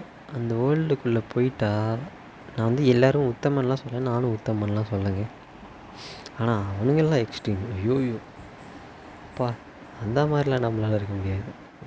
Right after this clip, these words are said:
நமக்கெல்லாம் பக் பக்குன்னு பயம் வந்துரும். அதை பத்தி ப-, படிக்கும் போதே நம்மளுக்கெல்லாம் ஒண்ணும்.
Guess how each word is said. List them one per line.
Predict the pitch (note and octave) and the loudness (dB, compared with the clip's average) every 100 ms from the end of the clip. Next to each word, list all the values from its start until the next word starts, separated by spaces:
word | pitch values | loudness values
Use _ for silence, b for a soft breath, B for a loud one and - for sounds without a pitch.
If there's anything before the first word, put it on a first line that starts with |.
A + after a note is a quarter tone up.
| - | -4
நமக்கெல்லாம் | B2 C#3 C#3+ C#3 A#2 | -4 0 2 4 4
பக் | A2+ - - | 0 0 -4
பக்குன்னு | B2 - B2 | -2 0 0
பயம் | A2 G#2+ G#2 | 2 2 0
வந்துரும். | G2 G#2 B2+ - - B B B B B B - - G#2 | -2 -4 -6 -12 -18 B B B B B B -18 -12 -6
அதை | A#2 | -2
பத்தி | D3 D3 | 0 2
ப-, | A#2 G#2 | 2 2
படிக்கும் | - G#2+ C#3+ E3 | 2 0 2 2
போதே | E3 D#3+ D#3+ | 4 4 6
நம்மளுக்கெல்லாம் | D3+ C3 B2+ C3 C#3 | 6 6 4 4 4
ஒண்ணும். | B2+ A#2+ | 4 4